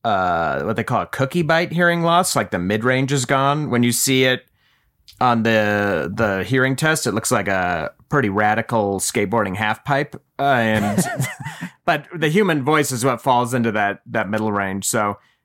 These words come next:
if there's music on, or even if I'm listening to headphones, I could still hear, uh,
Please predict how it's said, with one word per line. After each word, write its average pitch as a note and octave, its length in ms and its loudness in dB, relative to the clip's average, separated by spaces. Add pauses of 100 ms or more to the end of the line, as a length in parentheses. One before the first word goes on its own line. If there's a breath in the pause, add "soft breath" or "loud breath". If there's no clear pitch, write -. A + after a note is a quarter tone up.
if B2+ 120 -4
there's D#3+ 200 2
music C#3 420 2
on, B2+ 360 4
or A#2+ 180 4
even C#3+ 240 0
if B2 80 0
I'm B2+ 100 0
listening A2+ 220 -2
to F#2 40 -2
headphones, C#3+ 480 0
I A2+ 120 0
could A2+ 160 -4
still B2 260 0
hear, G#2 680 2 (600)
uh, E2 640 0